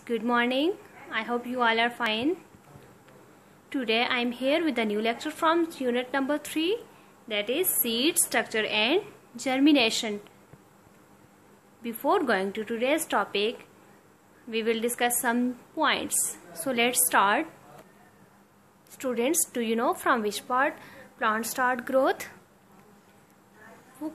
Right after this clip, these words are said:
कौन सा ऐसा हिस्सा है जहाँ से plant growth start करता है? Do you know?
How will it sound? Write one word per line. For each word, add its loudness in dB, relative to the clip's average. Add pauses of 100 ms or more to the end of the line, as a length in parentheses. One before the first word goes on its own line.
कौन 2 (100)
सा -4
ऐसा 0 (140)
हिस्सा -6 (120)
है -2
जहाँ -2 (120)
से -2 (460)
plant -2
growth -2
start 0
करता -12 (100)
है? -8 (580)
Do -6
you -2
know? 2